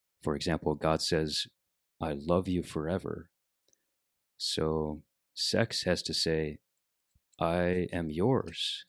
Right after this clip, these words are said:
until death do us part." But another example, since God, God's love holds nothing back, since God's love is total,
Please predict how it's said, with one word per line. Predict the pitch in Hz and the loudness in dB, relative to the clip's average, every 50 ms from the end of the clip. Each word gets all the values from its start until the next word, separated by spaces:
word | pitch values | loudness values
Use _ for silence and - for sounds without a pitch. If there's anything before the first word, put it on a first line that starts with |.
| _ - | _ -10
until | 90 82 - - 87 82 | -10 -8 -6 -4 -4 -4
death | 80 85 80 78 - _ | -2 -2 -4 -4 -4 _
do | - 87 85 82 | -4 -2 -2 -2
us | 80 - | -2 -4
part." | - - 98 104 - 78 - _ _ _ _ _ _ _ _ _ _ _ _ _ _ _ _ _ _ _ _ _ - | -2 0 0 0 0 -2 -6 _ _ _ _ _ _ _ _ _ _ _ _ _ _ _ _ _ _ _ _ _ -2
But | - 90 | 0 4
another | 95 117 143 147 107 | 6 6 6 6 6
example, | 87 - 87 85 - 82 87 | 4 2 0 -2 0 -2 -2
since | - - 87 - - | -2 -2 -4 -4 0
God, | - 80 101 101 104 - - _ _ _ _ - | 2 4 4 4 2 0 -4 _ _ _ _ -6
God's | - 95 95 104 - - - | -2 -2 0 -2 -2 -4 -2
love | 90 92 92 87 - | 0 0 0 0 -2
holds | - - - - 101 101 101 98 95 - - - - - | -8 -12 -6 -4 -2 0 0 0 -2 -4 -8 -10 -6 -2
nothing | 87 87 90 92 - - 92 85 78 - | 0 2 2 2 2 0 -2 -2 -2 -4
back, | - 80 80 78 76 73 73 - - | -4 -2 -2 -2 -2 -6 -10 -10 -8
since | - - 87 82 - - | -6 -4 -4 -2 -2 -2
God's | - 82 92 95 95 92 - | 0 2 2 2 2 2 0
love | - 87 87 87 - | 0 2 2 2 0
is | 82 80 - | -2 -6 -6
total, | - - - - 110 110 98 82 76 76 76 - - | -6 -4 0 2 2 4 2 2 -2 -6 -8 -12 -16